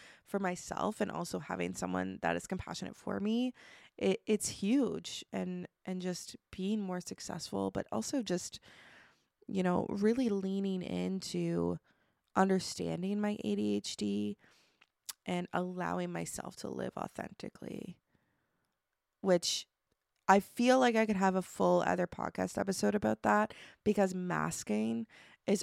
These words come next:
also a really big part of A D H D and, you know, individuals that are neurodivergent and, you know, pretending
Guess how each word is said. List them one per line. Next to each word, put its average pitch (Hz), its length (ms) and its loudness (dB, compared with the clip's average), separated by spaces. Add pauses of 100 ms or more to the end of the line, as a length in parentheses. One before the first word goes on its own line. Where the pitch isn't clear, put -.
also 185 760 2 (280)
a 196 140 6
really 190 640 -4 (760)
big 202 240 4
part 175 500 0
of - 360 4
A - 140 -2
D 92 140 -2
H - 160 -8
D 82 400 -4
and, - 480 -6 (480)
you 202 80 0
know, 180 160 2
individuals 175 760 -4
that - 320 -4
are 202 100 0
neurodivergent 185 920 -4
and, 92 420 -4 (1500)
you 190 200 0
know, 175 240 0 (1300)
pretending 202 920 0